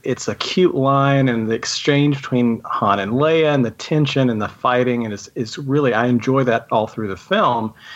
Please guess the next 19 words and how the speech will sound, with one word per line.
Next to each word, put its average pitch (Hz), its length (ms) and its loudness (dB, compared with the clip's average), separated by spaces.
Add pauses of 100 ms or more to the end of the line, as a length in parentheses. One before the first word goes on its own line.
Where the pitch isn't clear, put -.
(320)
But - 140 -2
something 220 240 2
about 196 200 0
that 180 120 2
entire 147 400 0
scene 143 340 0
where 120 120 0
they're 117 180 0
all 117 140 0
together 117 640 0
and 110 100 -2
they're 107 80 -2
kind 104 240 -4
of 98 100 -4
picking 160 420 0
at 139 60 2
each 131 220 -2
other, 113 540 2
it, - 180 -2